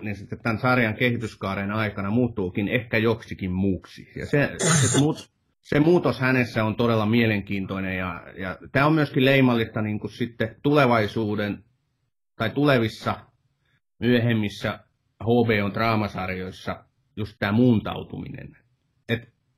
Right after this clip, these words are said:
mulle ja varmasti monelle muullekin Schillinger oli niinku sarjan inhokki numero yksi. Häntä rakasti vihata. Mut sitten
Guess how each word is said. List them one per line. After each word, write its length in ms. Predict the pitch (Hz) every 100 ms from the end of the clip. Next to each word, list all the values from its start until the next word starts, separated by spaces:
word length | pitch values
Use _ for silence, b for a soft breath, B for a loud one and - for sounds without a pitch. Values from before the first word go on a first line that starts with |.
| _ -
mulle 440 | 120 156 147 127
ja 120 | 113
varmasti 460 | 117 127 120 113 117
monelle 300 | 113 110 107
muullekin 840 | 110 123 120 110 - 101 95 - _
Schillinger 580 | - 135 127 110 98 95 - b b b b b -
oli 220 | 101 104
niinku 240 | 104 101
sarjan 480 | 98 123 117 107 98
inhokki 680 | 131 123 95 - _ - - _ _
numero 260 | 92 87 -
yksi. 460 | 107 - - - _ _ _ _ _ _ _ _
Häntä 260 | - 113 110
rakasti 540 | 127 139 123 - 107
vihata. 440 | 92 95 95 - 82 - _ _ _ -
Mut 140 | 113 107
sitten 420 | 208 - - 139